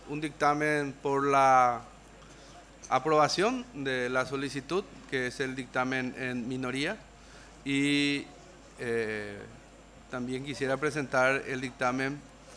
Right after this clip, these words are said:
en mayoría, que es por el rechazo. Eh, nos hemos puesto de acuerdo en la comisión de que, eh, algunos diputados que formaron parte de la comisión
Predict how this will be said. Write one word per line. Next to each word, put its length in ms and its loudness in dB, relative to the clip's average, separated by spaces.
en 160 -4
mayoría, 580 2
que 220 -4
es 180 0
por 260 0
el 240 2
rechazo. 640 4
Eh, 260 -2
nos 160 0
hemos 200 -4
puesto 720 0
de 100 4
acuerdo 880 0
en 260 -4
la 640 4
comisión 640 -2
de 180 -4
que, 640 -6
eh, 360 -8
algunos 380 -6
diputados 580 2
que 100 -6
formaron 440 -2
parte 420 -2
de 120 -4
la 160 -2
comisión 720 -2